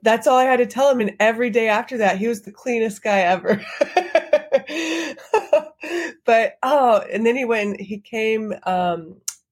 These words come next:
he, whenever he was figuring out where he was living, he came to visit me when I was still living in Austin back in, I think it was twenty twenty, whenever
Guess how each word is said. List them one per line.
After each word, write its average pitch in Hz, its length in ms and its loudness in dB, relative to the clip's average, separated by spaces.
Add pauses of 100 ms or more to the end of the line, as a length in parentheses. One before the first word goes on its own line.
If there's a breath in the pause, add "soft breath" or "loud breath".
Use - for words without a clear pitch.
he, 226 160 0
whenever 208 460 2
he 202 60 4
was 190 160 2
figuring 190 320 2
out 175 220 2
where 175 280 2
he 185 140 0
was 175 240 -2
living, 175 420 0
he 190 140 0
came 185 240 -2
to 180 80 -2
visit 180 320 -2
me 175 140 0
when 180 120 0
I 170 40 2
was 170 100 -2
still 180 200 -2
living 180 220 2
in 170 200 0
Austin 170 600 -2 (520 soft breath)
back 175 280 2
in, 170 320 2
I 214 60 0
think 381 140 4
it - 20 6
was - 140 0
twenty 185 260 2
twenty, 196 400 0
whenever 180 560 2